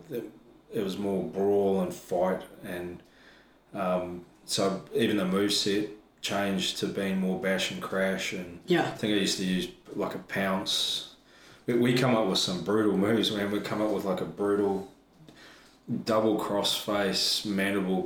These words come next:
Speaker 1: claw thing that we called Happy Times, where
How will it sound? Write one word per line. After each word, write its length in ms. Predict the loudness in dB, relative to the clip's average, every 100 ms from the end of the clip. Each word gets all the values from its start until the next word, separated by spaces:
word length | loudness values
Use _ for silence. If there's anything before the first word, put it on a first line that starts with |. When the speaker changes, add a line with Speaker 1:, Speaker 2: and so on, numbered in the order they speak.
| -4
Speaker 1:
claw 400 | -2 2 4 4
thing 360 | 2 0 -2
that 120 | 0 0
we 160 | 0
called 480 | 0 0 2 0 -2 -6
Happy 320 | -4 0 0
Times, 460 | 0 0 0 0 -2
where 300 | -2 0